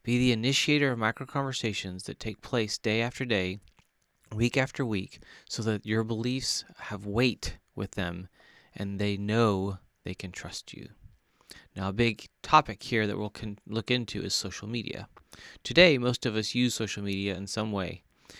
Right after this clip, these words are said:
Many people, though, do not use this tool appropriately.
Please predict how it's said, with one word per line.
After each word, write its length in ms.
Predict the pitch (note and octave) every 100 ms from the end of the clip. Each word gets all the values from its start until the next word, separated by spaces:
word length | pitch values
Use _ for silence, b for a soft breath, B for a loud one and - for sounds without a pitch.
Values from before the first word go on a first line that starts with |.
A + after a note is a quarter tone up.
| B -
Many 220 | A2+ A2
people, 380 | B2+ B2+ G#2 G#2+
though, 300 | G2 G#2 A#2 _
do 160 | G#2+
not 400 | G#2 A#2 C#3 A2+
use 380 | G2+ G2+ G#2 -
this 180 | - G#2
tool 220 | - C3
appropriately. 600 | C3 G3+ G#3 - - -